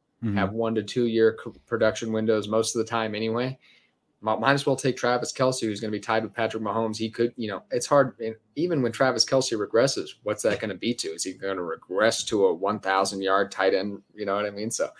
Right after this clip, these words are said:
Speaker 1: Right.
Speaker 2: I think Travis Kelce has a lot of juice left. Uh, so, but other than that, yeah, I'm waiting because you, you just look at it. I mean,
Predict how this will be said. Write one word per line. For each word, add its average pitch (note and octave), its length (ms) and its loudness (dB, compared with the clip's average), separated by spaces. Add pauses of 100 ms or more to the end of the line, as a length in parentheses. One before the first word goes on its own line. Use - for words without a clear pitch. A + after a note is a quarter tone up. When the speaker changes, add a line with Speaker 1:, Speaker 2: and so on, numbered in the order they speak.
(140)
Speaker 1:
Right. F2 180 -4
Speaker 2:
I D#2+ 60 -10
think A2+ 240 -8
Travis A2+ 320 4
Kelce A2 340 0
has G#2 180 0
a F#2+ 40 0
lot F#2 260 0
of B2 80 -2
juice G#2 320 -4
left. - 300 -2 (680)
Uh, F2 200 -6 (140)
so, - 320 2 (240)
but A#2+ 140 6
other F#3 200 4
than D3+ 120 4
that, C#3 220 4
yeah, A#2+ 140 2
I'm B2 300 -2
waiting G2+ 380 0
because F#2+ 440 -4
you, A2 220 -12
you D#3+ 140 -4
just F3+ 260 -4
look A#2+ 180 0
at A2 160 2
it. A2+ 160 0 (140)
I A#2 80 -6
mean, A2+ 320 -6